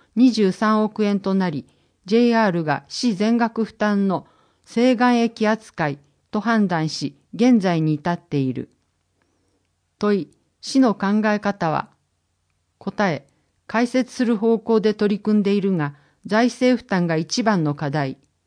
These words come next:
都市計画変更も視野に入れながら、様々な方策を考え、ジェイアールと今後とも精力的に協議を進めていきたい。問い、喫緊の課題として、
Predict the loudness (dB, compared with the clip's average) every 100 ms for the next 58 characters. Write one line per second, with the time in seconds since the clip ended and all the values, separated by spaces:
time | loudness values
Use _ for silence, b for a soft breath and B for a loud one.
0 | _ _ _ _ -6 -6 -4 0 0 2
1 | -2 -2 -2 0 -2 0 0 0 -2 -2
2 | 0 2 2 0 0 0 -2 -2 -4 b
3 | b -4 2 2 4 2 2 0 -2 -2
4 | -2 -4 -2 -4 -2 -4 -2 -2 -4 -6
5 | _ _ _ 0 4 4 4 4 2 -2
6 | -2 -2 0 -2 0 0 -2 -6 -2 2
7 | 4 2 0 -4 0 0 0 0 2 2
8 | 0 -2 -6 -4 -4 -2 -4 -6 -8 -6
9 | -6 _ _ _ _ _ _ _ _ _
10 | _ _ _ _ _ _ _ _ _ -4
11 | -2 -2 -6 _ _ _ _ -8 -6 2
12 | 6 6 4 0 0 0 0 -4 -4 -4
13 | -6